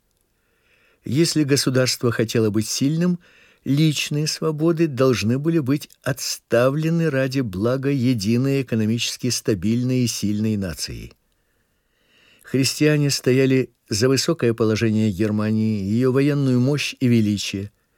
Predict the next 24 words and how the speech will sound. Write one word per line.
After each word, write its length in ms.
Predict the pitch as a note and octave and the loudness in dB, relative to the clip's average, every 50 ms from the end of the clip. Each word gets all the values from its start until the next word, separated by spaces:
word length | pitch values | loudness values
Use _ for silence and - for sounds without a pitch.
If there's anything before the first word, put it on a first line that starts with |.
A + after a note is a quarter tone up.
| _ _ _ _ - - - - - - | _ _ _ _ -20 -20 -20 -20 -16 -6
Они 280 | - G#2 B2 C#3 D3+ | -2 0 2 2 2
жаждали 480 | C#3 B2 D3 C#3+ C#3 B2 C3 D3 C#3+ C#3+ | 2 4 2 2 2 4 2 4 4 6
вернуться 540 | C#3 D3 D3 B2+ C3+ D3 D#3+ D#3 - - C#3+ | 6 6 4 4 4 2 0 0 0 -2 -2
в 60 | - | -2
старые 760 | - - - _ - D3 C3 D3+ E3 E3+ E3+ F3 E3+ E3+ E3+ | -2 -4 -4 _ 0 2 4 4 2 2 2 2 2 0 0
добрые 640 | D#3 C3 A2+ C#3+ D#3+ F3 F#3 F3 E3+ F3 F3+ F3+ E3+ | 0 2 2 4 4 4 2 0 0 0 2 2 4
времена, 500 | E3 D#3+ D#3+ D#3+ D#3+ D#3+ D#3 D#3+ E3 E3+ | 4 2 2 2 2 2 0 0 0 -2
когда 380 | D#3+ - C#3+ C#3 B2+ A2+ C3 B2+ | -2 -2 -2 -2 0 2 2 2
правил 480 | A#2+ - A#2 C3+ D3+ D3 D3 D3 C#3+ C3 | 2 2 0 2 2 2 2 0 0 0
монарх, 840 | A#2+ F2+ F2 G2+ G#2+ G2+ A2 C3 C3+ B2+ G2+ - - - - - - | -2 -2 -2 -2 -2 0 2 2 0 0 -2 -6 -10 -14 -14 -14 -12
был 380 | D#2+ D2+ F#2+ A2 G#2+ F#2+ E2+ _ _ _ - | -10 -6 -4 -2 -2 -2 -4 _ _ _ -12
порядок 840 | - D#2 E2 D#2 D2 - B2 D3+ E3 D#3+ D3 D#3 D3 - - - - _ _ _ _ _ _ _ _ _ - | -10 -10 -10 -8 -4 0 2 2 2 2 2 0 -2 -2 -8 -20 -20 _ _ _ _ _ _ _ _ _ -6
и 100 | G#2+ A2 | -6 -4
победы 460 | - - F#2+ F#2 G2 B2+ B2 A#2 A2+ | -2 -2 -2 0 2 0 2 2 0
были 200 | G#2 G#2+ G2+ G2+ | 0 0 0 0
обильны. 760 | G2 F#2+ F2 C2+ C#2 D2 G#2+ G2+ D#2+ C#2 C#2+ C#2 C2 B1+ _ _ _ _ _ _ _ _ _ _ _ _ _ _ _ _ _ _ _ _ _ _ _ _ _ _ _ _ _ _ _ _ _ _ _ - | -2 -2 -4 -6 -6 -2 -2 -2 -2 -6 -12 -14 -14 -16 _ _ _ _ _ _ _ _ _ _ _ _ _ _ _ _ _ _ _ _ _ _ _ _ _ _ _ _ _ _ _ _ _ _ _ -6
Один 300 | - A#2+ B2+ D#3 F#3+ F#3 | -4 -2 0 2 2 2
человек, 460 | - - E3+ D3+ D3 D3 E3 D#3+ C3+ | 2 2 2 2 4 4 2 2 0
живший 400 | A2 A2+ D3 D3+ C3+ - C#3 C3 | 0 0 0 0 0 0 0 0
в 80 | B2 A#2+ | 0 0
нацистской 540 | C#3+ D3 - - C3 A#2+ - - - B2 A2+ | -2 -2 -2 -2 -2 -2 -2 0 0 0 2
Германии, 540 | G2 A#2 A2+ A#2 C3 C3+ C3+ C3 C3 B2+ | 2 2 2 2 2 0 2 2 2 2
рассказывал 640 | B2+ A#2 A#2 A2+ - - B2+ B2 A2+ A#2+ A#2+ A#2 A#2 | 2 2 2 0 0 0 0 2 2 4 2 4 4
мне, 340 | A2 A2+ A2+ A#2+ B2 A#2+ A#2 | 4 4 4 2 2 0 -2